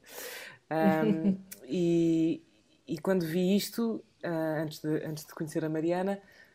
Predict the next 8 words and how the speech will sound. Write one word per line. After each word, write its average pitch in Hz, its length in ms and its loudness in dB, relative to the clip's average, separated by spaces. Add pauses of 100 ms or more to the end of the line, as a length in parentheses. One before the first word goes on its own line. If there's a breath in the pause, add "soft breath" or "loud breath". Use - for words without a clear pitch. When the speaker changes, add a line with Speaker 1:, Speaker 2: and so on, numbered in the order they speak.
(200 soft breath)
Speaker 1:
fiquei - 600 2 (180)
muito 220 400 4
curiosa, 190 640 8
porque - 240 0
a - 20 2
pintura, 170 680 6 (300)
como 165 280 -4
sabem, 151 480 2